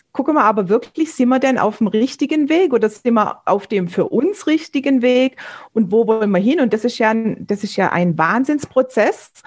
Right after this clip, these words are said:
wenn man das noch nie reflektiert hat, dass man überhaupt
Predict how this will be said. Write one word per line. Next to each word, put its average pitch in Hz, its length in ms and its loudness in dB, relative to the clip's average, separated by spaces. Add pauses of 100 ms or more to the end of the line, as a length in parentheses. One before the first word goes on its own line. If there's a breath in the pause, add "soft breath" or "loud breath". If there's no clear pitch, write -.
(400 loud breath)
wenn 208 120 0
man 226 100 2
das 233 140 -4
noch 220 220 0
nie 262 160 2
reflektiert 254 640 0
hat, 226 340 0 (300 soft breath)
dass 226 220 0
man 226 100 0
überhaupt 196 840 -2